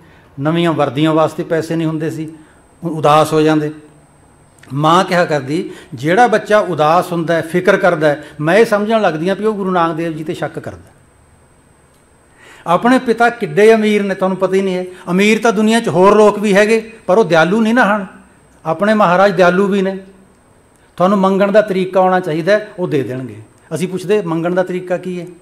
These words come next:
ਇਸ਼ਨਾਨ ਕਰਿਆ ਕਰੋ ਸਵੇਰੇ, ਜਪਜੀ ਸਾਹਿਬ ਦਾ ਪਾਠ ਕਰੋ, ਫਿਰ ਅਰਦਾਸ ਕਰੋ।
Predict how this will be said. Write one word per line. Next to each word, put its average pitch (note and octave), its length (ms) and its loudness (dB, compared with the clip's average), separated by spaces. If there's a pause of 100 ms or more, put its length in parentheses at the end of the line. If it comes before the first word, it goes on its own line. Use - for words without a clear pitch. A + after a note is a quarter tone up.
(840)
ਇਸ਼ਨਾਨ D3+ 380 -2
ਕਰਿਆ D#3 200 -2
ਕਰੋ F3+ 180 -6
ਸਵੇਰੇ, F3 380 -10 (220)
ਜਪਜੀ C#3 300 -8
ਸਾਹਿਬ D#3 200 -4
ਦਾ D#3+ 80 -2
ਪਾਠ C3+ 320 -8
ਕਰੋ, F3+ 380 -6 (220)
ਫਿਰ D#3 240 2
ਅਰਦਾਸ A#2 380 -6
ਕਰੋ। E3 360 -8